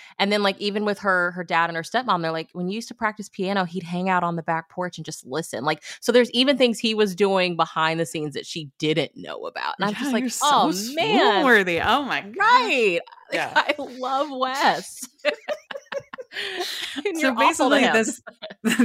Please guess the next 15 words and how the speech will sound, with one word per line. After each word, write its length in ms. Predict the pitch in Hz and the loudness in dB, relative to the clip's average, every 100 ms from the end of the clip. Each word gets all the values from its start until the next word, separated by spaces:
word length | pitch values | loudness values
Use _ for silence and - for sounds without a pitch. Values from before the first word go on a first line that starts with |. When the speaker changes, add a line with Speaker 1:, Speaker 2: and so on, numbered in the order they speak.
| 226 - 262 262 262 | 2 0 -8 -6 -6
Speaker 2:
this, 0 | 247 | -6
the 100 | 240 | -4
setup 580 | 254 - 294 285 190 - - - - - _ | -4 -2 0 2 0 -2 -20 -20 -18 -20 _
is, 480 | 220 214 202 196 - - | 2 2 2 -2 -10 -12
so 160 | - | -6
you 240 | 196 190 190 | -4 -4 -4
have 680 | 196 214 214 214 214 220 _ _ _ _ _ _ _ - | -4 0 4 4 2 -6 _ _ _ _ _ _ _ -8
Liz 840 | 180 180 180 156 147 151 196 - - _ - | -4 0 2 2 2 -2 -4 -8 -10 _ -12
who, 580 | 180 160 156 156 151 151 - | -6 -4 -2 -4 -4 -8 -8
uh, 420 | 165 151 151 151 - - _ _ _ | -6 -6 -6 -10 -12 -20 _ _ _
wants 440 | 170 175 185 - - | -2 0 0 -4 -6
to, 640 | 170 160 156 156 151 151 - _ _ | -4 -2 -2 -2 -2 -4 -6 _ _
uh, 380 | - 71 60 52 - _ _ | -2 0 0 -2 -10 _ _
wants 380 | 156 160 - - | -6 -2 -2 -2
to 400 | 170 156 151 151 | -4 -6 -6 -8